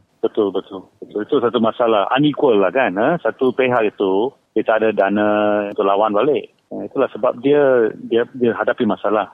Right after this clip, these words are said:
Tapi pada masa ini, Bar Council sedang tolong. Dan mereka juga ada satu jaringan, jaringan orang asli Kelantan yang juga sokong mereka. Dan mereka sedang minta dialog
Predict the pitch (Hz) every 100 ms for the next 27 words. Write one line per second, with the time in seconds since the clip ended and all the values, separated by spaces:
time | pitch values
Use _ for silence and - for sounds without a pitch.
0 | _ - 156 147 139 147 165 156 165 127
1 | 127 131 127 - 123 107 95 92 87 85
2 | 90 113 131 _ 110 110 143 165 147 147
3 | 147 139 123 113 - 110 110 117 135 143
4 | 104 - 104 113 113 113 - 107 110 117
5 | 113 - 117 117 117 120 117 117 127 127
6 | 92 - _ - 104 101 104 113 101 95
7 | - 113 104 95 87 - 87 113 - _
8 | _ 104 101 101 101 104 127 - 139 131
9 | 131 127 127 - - - 127 131 139 139
10 | 123 123 117 - 127 110 120 135 139 107